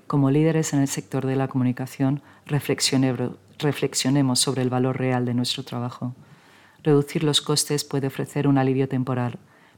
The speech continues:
pero el verdadero éxito proviene de una inversión prudente y estratégica en comunicación de calidad. Al mantener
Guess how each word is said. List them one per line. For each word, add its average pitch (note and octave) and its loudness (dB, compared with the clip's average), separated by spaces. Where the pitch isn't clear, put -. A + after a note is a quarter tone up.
pero C#3+ 2
el C#3 4
verdadero C#3 0
éxito - -4
proviene C3+ 0
de C3 0
una C3+ 2
inversión C3 -2
prudente C#3+ -2
y C#3+ 0
estratégica D3 0
en D#3+ 2
comunicación C3 -2
de C#3 0
calidad. B2 -4
Al D3+ 4
mantener C#3+ 2